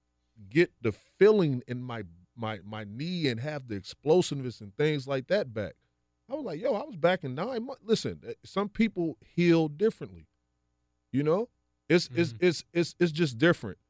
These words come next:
Speaker 1: So nobody knows really how you feel. But that's Tony being a great company guy,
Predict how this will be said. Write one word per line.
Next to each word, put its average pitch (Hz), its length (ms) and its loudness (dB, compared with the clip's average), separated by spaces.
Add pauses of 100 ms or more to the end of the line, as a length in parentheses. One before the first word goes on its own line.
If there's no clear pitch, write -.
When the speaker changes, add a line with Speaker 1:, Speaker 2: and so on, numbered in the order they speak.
(300)
Speaker 1:
So 165 340 6
nobody 190 420 6
knows 143 540 4 (200)
really 131 380 0
how 135 180 0
you 113 200 0
feel. 113 440 -2 (500)
But 143 280 6
that's 160 240 2
Tony 185 460 2
being 139 320 -2
a 131 40 -4
great 127 320 -2
company 147 380 -6
guy, 147 400 4